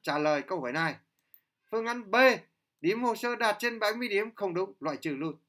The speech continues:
À, vì đây là xác định người trúng tuyển trong kỳ thi mà. À, trong, trong kỳ thi hoặc kỳ, à, xét thăng hạng mà.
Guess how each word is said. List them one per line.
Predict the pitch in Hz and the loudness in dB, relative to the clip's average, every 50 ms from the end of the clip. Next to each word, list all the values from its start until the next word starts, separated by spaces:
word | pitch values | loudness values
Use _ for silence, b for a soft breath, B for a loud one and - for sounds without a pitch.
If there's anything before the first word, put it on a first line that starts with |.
| _ _ _ _ _ _ _ _ _ _ _ _ _ _ _ _ - | _ _ _ _ _ _ _ _ _ _ _ _ _ _ _ _ -14
À, | 135 139 139 143 143 139 | -12 -12 -10 -10 -10 -6
vì | 151 175 185 | -4 -2 -2
đây | 214 220 | 0 0
là | 214 208 | -2 -2
xác | 202 - 269 269 | -2 -2 -4 -2
định | 247 240 214 208 | -4 -4 -4 -2
người | 202 196 185 - | -2 -2 -2 -2
trúng | 262 254 | -6 -6
tuyển | - 214 190 196 | -4 -6 -4 -4
trong | 226 220 214 | -6 -8 -6
kỳ | 214 196 | -6 -8
thi | 170 208 214 202 | -6 -6 -8 -8
mà. | 190 180 165 _ _ _ _ _ _ _ _ _ _ _ _ _ _ - | -10 -14 -20 _ _ _ _ _ _ _ _ _ _ _ _ _ _ -14
À, | 139 139 139 | -12 -12 -8
trong, | - 220 214 196 202 - | -8 -8 -8 -8 -8 -8
trong | 220 208 196 | -8 -8 -6
kỳ | - 202 185 | -6 -6 -6
thi | 165 190 208 220 208 | -6 -4 -6 -4 -4
hoặc | 196 190 170 - - | -4 -4 -6 -6 -4
kỳ, | 180 170 165 165 160 | -4 -2 -2 -2 -4
à, | 147 151 151 139 139 | -4 -6 -6 -6 -4
xét | - 247 285 277 | 0 0 0 0
thăng | 254 220 202 | -2 -4 -4
hạng | 202 175 160 160 151 | -4 -4 -6 -8 -10
mà. | 147 | -10